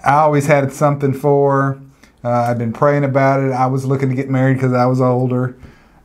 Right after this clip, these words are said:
Um, and then as I prayed about it, I, I clearly heard God say, "Hey, this is the woman you're gonna marry." Uh, I stupidly <laughs> ended up telling her that.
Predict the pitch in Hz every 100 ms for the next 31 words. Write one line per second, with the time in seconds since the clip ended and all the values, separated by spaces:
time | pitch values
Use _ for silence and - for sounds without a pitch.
0 | - 113 110 110 113 110 - - - -
1 | 127 120 123 123 123 123 - - - 120
2 | 123 123 123 160 175 127 120 123 135 135
3 | 127 127 - - 120 - 147 143 135 135
4 | 123 123 139 135 139 127 135 135 123 123
5 | 127 120 127 135 131 123 131 120 127 131
6 | 135 135 135 - - - - - 117 120
7 | 113 110 107 107 - - - - - 113
8 | 117 113 - - - - - - - -
9 | - 190 214 147 120 120 123 147 - 740
10 | - - - - - - - 123 127 170
11 | 160 156 156 147 147 165 202 147 135 127
12 | 120 120 151